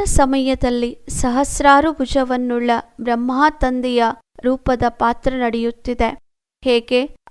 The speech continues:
ಆತ್ಮದ ಹೊರತು ಭುಜ ಏನನ್ನೂ ಮಾಡಲು ಸಾಧ್ಯವಿಲ್ಲ, ಅದೇ ರೀತಿ ಬಾಪ್ ದಾದಾರವರ ಹೊರತಾಗಿ ಭುಜ ರೂಪಿ ಮಕ್ಕಳು ಏನನ್ನೂ ಮಾಡಲು ಸಾಧ್ಯವಿಲ್ಲ. ಪ್ರತಿಯೊಂದು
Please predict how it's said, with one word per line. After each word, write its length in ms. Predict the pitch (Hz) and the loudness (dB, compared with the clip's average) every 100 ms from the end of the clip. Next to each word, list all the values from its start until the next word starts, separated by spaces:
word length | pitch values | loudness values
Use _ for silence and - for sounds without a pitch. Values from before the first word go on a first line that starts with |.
| 247 | 4
ಆತ್ಮದ 540 | 269 - - 330 311 302 | 4 2 -2 2 2 2
ಹೊರತು 480 | 277 254 247 - 254 - - | 2 0 0 -2 -6 -8 -12
ಭುಜ 240 | - 254 285 277 247 | -8 0 4 4 2
ಏನನ್ನೂ 420 | 247 262 269 311 330 | 0 0 0 0 2
ಮಾಡಲು 460 | 254 233 233 233 277 | 2 2 0 -2 -2
ಸಾಧ್ಯವಿಲ್ಲ, 760 | - 226 220 - 262 254 226 226 - - _ _ - | 0 0 -4 -4 -4 -2 -2 -4 -4 -10 _ _ -6
ಅದೇ 280 | 233 240 247 | -2 2 0
ರೀತಿ 360 | 233 226 - 262 330 _ _ | 0 -6 -6 -6 -6 _ _
ಬಾಪ್ 400 | - 247 262 311 - - | 2 6 6 4 -2 2
ದಾದಾರವರ 840 | 240 240 262 285 302 262 254 254 269 277 | 4 4 4 4 4 0 0 0 -2 0
ಹೊರತಾಗಿ 800 | 254 240 240 - 226 226 233 240 - - | 0 0 -2 -2 -2 -4 -6 -10 -8 -2
ಭುಜ 280 | 262 - 302 320 | -2 4 6 6
ರೂಪಿ 400 | 277 269 - 269 254 | 4 -2 -4 -4 -4
ಮಕ್ಕಳು 440 | 240 - - 233 220 - - - | -6 -6 -4 -2 -4 -8 -14 -2
ಏನನ್ನೂ 480 | 254 247 262 269 302 339 | 0 2 2 2 2 2
ಮಾಡಲು 480 | 277 240 247 240 269 285 | 0 0 0 -2 -2 -2
ಸಾಧ್ಯವಿಲ್ಲ. 680 | 262 233 - 262 254 240 226 226 - _ _ _ - | -4 -4 -2 -2 0 -2 -2 -4 -8 _ _ _ -4
ಪ್ರತಿಯೊಂದು 720 | 254 - 262 277 294 320 | -4 -4 -2 0 0 0